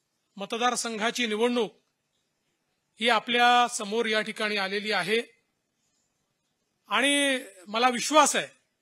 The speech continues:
की पुन्हा एकदा कोकणाचा आशीर्वाद हा निश्चितपणे आपल्या महायुतीलाच या ठिकाणी प्राप्त होणार आहे. मी सर्वात पहिल्यांदा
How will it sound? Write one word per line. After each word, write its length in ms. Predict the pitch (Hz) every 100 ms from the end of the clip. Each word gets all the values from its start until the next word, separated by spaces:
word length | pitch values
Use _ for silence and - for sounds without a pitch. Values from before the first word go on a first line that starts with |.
| -
की 80 | 233
पुन्हा 360 | 226 214 262 277
एकदा 340 | 254 208 240
कोकणाचा 600 | - 220 - 226 220 247
आशीर्वाद 520 | 202 - 226 226 190 - _ _ _ _ _ _ _ _ _ _ _ _ -
हा 120 | 196
निश्चितपणे 580 | 190 170 - 233 233 247
आपल्या 340 | 226 185 208 226
महायुतीलाच 680 | 170 185 190 202 196 233 180
या 80 |
ठिकाणी 300 | 175 170 185
प्राप्त 380 | 196 165 160 -
होणार 280 | 147 151 147
आहे. 80 | 139 - - - - - - - _ - - - - - - 202
मी 80 |
सर्वात 380 | 208 - 220 247 247
पहिल्यांदा 460 | 226 233 240 233